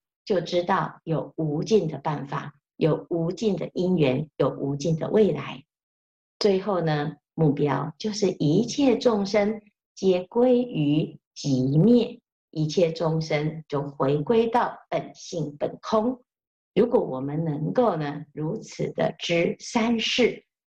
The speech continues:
那你就可以普知一切三世诸法。不管你要回到汉朝去度众生，还是来到了未来，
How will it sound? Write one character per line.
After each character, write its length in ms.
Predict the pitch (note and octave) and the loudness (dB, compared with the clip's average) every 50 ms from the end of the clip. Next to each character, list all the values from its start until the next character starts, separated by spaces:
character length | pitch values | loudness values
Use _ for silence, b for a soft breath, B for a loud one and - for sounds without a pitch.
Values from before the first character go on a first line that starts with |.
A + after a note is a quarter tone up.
| _ _ | _ _
那 140 | - F#3+ E3+ | 0 2 2
你 180 | D3 C#3 - | 2 0 0
就 140 | - - D#3+ | -2 -2 -2
可 400 | D#3 - - - D#3+ D#3 D#3+ F#3 | -2 -4 -8 -6 -2 2 4 4
以 280 | G#3 F#3 C#3+ - - - _ | 4 4 2 -2 -6 -10 _
普 220 | - - E3+ D3 | 0 0 2 2
知 420 | D3 - G3+ G3 G3+ A3 G3+ - - _ _ | 2 0 0 0 0 0 -2 -8 -14 _ _
一 120 | - C3+ C#3+ | -6 -4 -4
切 280 | - - E3+ D#3+ D3 | -2 0 0 0 0
三 300 | - - - E3+ F#3 F#3+ | 0 -4 -4 -4 -4 -2
世 220 | F#3 - F#3+ E3+ D#3+ | -2 -2 -2 -2 -2
诸 200 | - E3 D#3 D#3 | 0 0 0 0
法。 340 | - - D3+ - - - _ _ _ _ _ _ _ _ | 0 -2 -4 -4 -8 -14 _ _ _ _ _ _ _ _
不 140 | - F#3+ | 0 0
管 260 | F#3+ E3+ D3+ D#3 D#3+ D#3 | 2 2 0 -2 -4 -4
你 140 | - - D3 | -4 -2 0
要 280 | D3+ D#3 D#3 D3+ - - _ | 2 2 0 0 -2 -4 _
回 220 | D3 C3 D#3+ D#3+ | 0 0 0 -2
到 380 | D3 - F#3 E3+ B2+ - - _ _ _ _ _ | -2 0 0 0 0 -2 -6 _ _ _ _ _
汉 260 | - - F4 E4 B3+ G3+ | -4 0 2 4 4 2
朝 480 | - - C#3+ C3+ C3 C3+ C#3+ D#3+ D#3 - _ _ _ _ | 0 -2 -4 -4 -4 -4 -4 -6 -10 -14 _ _ _ _
去 260 | - - F3 D3 D3 - | -2 2 2 2 2 2
度 160 | - G3 F3 | 0 0 2
众 240 | - G3 F3 E3+ E3 | 2 0 0 0 0
生， 400 | E3 F3+ F3+ F3 G3+ G3+ - - _ _ _ _ _ _ | 2 2 2 2 -2 -4 -8 -14 _ _ _ _ _ _
还 160 | - E3 E3+ | -2 -2 -2
是 400 | - - G3 F3 E3 - - _ _ _ | 2 2 2 2 2 0 -8 _ _ _
来 220 | - F3+ D#3+ D#3 D#3 | -2 2 2 2 2
到 240 | - G#3+ G3+ F3+ | 2 2 2 2
了 220 | D#3+ D3+ - - - | 0 -2 -4 -6 -4
未 240 | - D#4+ D#4 C4 - | -4 0 0 0 0
来， 400 | - D#3+ C#3+ C#3 C#3 D3+ - D3 | -2 -4 -4 -4 -4 -6 -6 -8